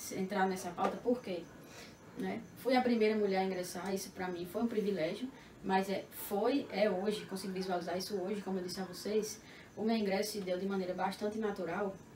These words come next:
E eu ser mulher é um detalhe. Eu tenho certeza que meu pai não convidou a mim pra ser a primeira mulher, não, a ingressar na banda. Ele convidou a mim, Andressa, filha dele. E o fato de eu ser mulher é um detalhe e, assim, importante, né, a gente ver como foi bom quebrar isso,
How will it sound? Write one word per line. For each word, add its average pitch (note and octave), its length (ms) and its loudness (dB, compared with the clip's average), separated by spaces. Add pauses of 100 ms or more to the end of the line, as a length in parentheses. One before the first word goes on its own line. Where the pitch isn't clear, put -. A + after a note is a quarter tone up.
(760)
E C4 120 6
eu C4 80 8
ser B3 160 4
mulher G#3 320 6
é A#3 40 4
um A#3 60 6
detalhe. F#3 560 0 (460)
Eu - 80 -8
tenho F#3+ 120 0
certeza G#3+ 340 4
que G#3 100 -2
meu G3+ 120 2
pai F#3+ 160 4
não G3+ 80 2
convidou F#3+ 520 0
a F#3+ 60 4
mim F#3+ 440 2
pra G3 160 0
ser G3+ 320 0
a G3+ 60 2
primeira G3+ 420 2
mulher, G3 380 2
não, F#3 140 0
a D#3+ 40 0
ingressar D#3+ 340 -2
na E3 120 -4
banda. D#3 180 -6
Ele F3+ 120 -4
convidou F#3 360 0
a G3 60 4
mim, G#3 300 2 (300)
Andressa, G3+ 560 0 (220)
filha G#3+ 240 4
dele. E3 260 -4 (640)
E F3+ 60 -4
o F3 40 -2
fato F3+ 200 -2
de F3+ 60 -4
eu F3+ 80 0
ser G3+ 100 -4
mulher F3 260 0
é F3 40 -2
um F#3+ 60 0
detalhe G3+ 580 0
e, A#3+ 260 2 (320)
assim, G#3+ 640 2 (640)
importante, C4 640 2
né, G#3 140 4
a G#3+ 60 6
gente G#3+ 220 0
ver F#3+ 320 0
como G#3+ 240 0
foi G#3 160 0
bom F#3+ 180 0
quebrar F3+ 360 0
isso, G3+ 280 -6